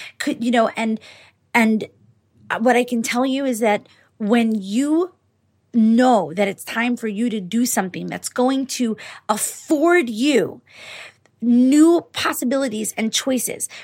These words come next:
when you know that there's something that you can invest in that is going to make the next thing possible for you, that's going to make it possible for you to change your circumstance, that's going to give you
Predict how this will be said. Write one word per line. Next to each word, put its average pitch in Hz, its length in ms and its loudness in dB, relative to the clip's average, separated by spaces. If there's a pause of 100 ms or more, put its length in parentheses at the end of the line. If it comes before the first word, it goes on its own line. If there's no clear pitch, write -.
when 247 300 4
you 330 260 2
know 269 380 2
that 190 160 -2
there's 214 180 0
something 302 360 0
that 262 120 -2
you 247 140 -2
can 262 160 -4
invest 220 360 0
in 185 100 -4
that 185 120 -2
is 208 100 -2
going 254 320 -2
to - 160 -6
make 240 380 0 (260)
the 226 240 2
next 240 520 2
thing 277 320 0
possible 226 480 -2
for 190 160 -10
you, - 240 -10 (260)
that's - 180 0
going 320 280 2
to 320 100 -8
make 330 160 -4
it 233 80 -2
possible 240 420 -2
for 226 140 -6
you 233 260 -2
to 247 380 0 (320)
change 302 760 0 (180)
your 262 160 0
circumstance, 240 640 -4 (220)
that's - 180 -2
going 294 260 -2
to 269 120 -8
give 240 240 -4
you 294 260 -2